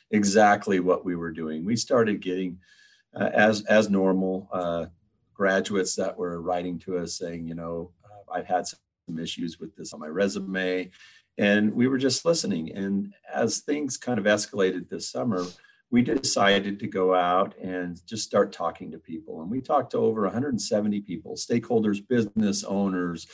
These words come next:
neighbors, anyone that, uh, mayors, uh, city council, uh, women and men,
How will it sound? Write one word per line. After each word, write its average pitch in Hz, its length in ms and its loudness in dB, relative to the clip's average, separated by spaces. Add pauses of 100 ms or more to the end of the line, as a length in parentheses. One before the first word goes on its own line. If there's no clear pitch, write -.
(380)
neighbors, 120 920 8
anyone 139 480 4
that, 95 400 6
uh, 87 300 0 (400)
mayors, 113 1080 6
uh, 101 220 -8
city 135 320 2
council, 107 840 2
uh, 90 220 -4
women 101 320 2
and 95 160 -2
men, 95 420 -2